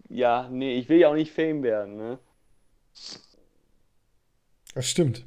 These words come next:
Speaker 2: da war ja was. Wir wollen nicht Fame werden.
Speaker 1: Wir wollen nicht Fame werden und deswegen sagen, können wir auch sagen so, auf Dieter Bohlen hab ich sowieso keinen Bock, ich kann den Typen nicht leiden. Und dann hätte ich so gesagt so, „Nee, sorry, will kein Fame. Geh,
Speaker 2: Hm.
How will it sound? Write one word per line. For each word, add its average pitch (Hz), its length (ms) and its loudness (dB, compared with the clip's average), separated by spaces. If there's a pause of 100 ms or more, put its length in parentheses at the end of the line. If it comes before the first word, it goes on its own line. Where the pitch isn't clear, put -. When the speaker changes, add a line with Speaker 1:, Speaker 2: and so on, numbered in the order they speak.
(100)
Speaker 2:
da 135 120 2
war 156 80 6
ja 139 140 8
was. 123 320 4
Wir 139 100 8
wollen 185 220 8
nicht 170 240 -2
Fame 170 280 0
werden. 123 300 4 (840)
Speaker 1:
Wir 117 140 -2
wollen 143 200 6
nicht 170 160 0
Fame 180 260 2
werden 147 160 6
und 131 80 0
deswegen 151 440 2
sagen, 147 380 4
können 147 260 -4
wir 143 140 4
auch 139 120 2
sagen 139 300 -2
so, 135 200 -2 (260)
auf 123 100 -16
Dieter 151 200 2
Bohlen 135 340 4
hab 156 100 4
ich 127 80 -4
sowieso 113 280 -10
keinen 165 180 -8
Bock, 151 140 -6
ich - 100 -16
kann 104 160 -12
den 98 120 -12
Typen 101 240 -8
nicht 104 140 -8
leiden. 120 220 0
Und 131 60 -2
dann 127 80 -2
hätte 135 120 -2
ich 131 60 -12
so 127 100 -14
gesagt 127 300 0
so, 135 240 0 (540)
„Nee, 156 140 -4
sorry, 165 360 4 (140)
will 175 200 6
kein 175 260 6
Fame. 180 380 2 (1500)
Geh, 156 180 6
Speaker 2:
Hm. 117 160 -4